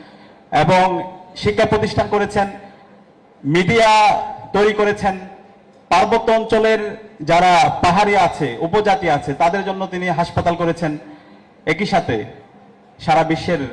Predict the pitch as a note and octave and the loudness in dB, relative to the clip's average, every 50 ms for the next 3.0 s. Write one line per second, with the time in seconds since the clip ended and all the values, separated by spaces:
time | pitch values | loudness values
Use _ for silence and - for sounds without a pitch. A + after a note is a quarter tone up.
0 | - - - - - C3 C#3 C3+ C#3 C3+ C3 B2+ A#2+ A#2 - B2 D3 D#3+ D#3 F3+ | -12 -12 -14 -16 -8 -2 0 2 4 4 4 4 2 0 0 -2 -2 0 0 -2
1 | F3+ E3+ E3 C#3+ C#3 C3+ D3+ D#3+ D3 D#3+ D3 - D3+ C3+ C#3 C#3 C3+ D#3 F3 D#3+ | 0 0 2 2 4 2 2 2 -2 -4 -4 -2 -2 0 0 0 0 0 0 0
2 | D3+ D3+ - E3 - D3+ C#3+ D3+ E3 D#3 D#3+ D#3 D#3 D3 C#3 C#3 C#3+ C#3 D3+ | 0 0 -2 -2 -2 -2 0 0 0 0 0 0 0 -2 -2 -2 -2 -2 -2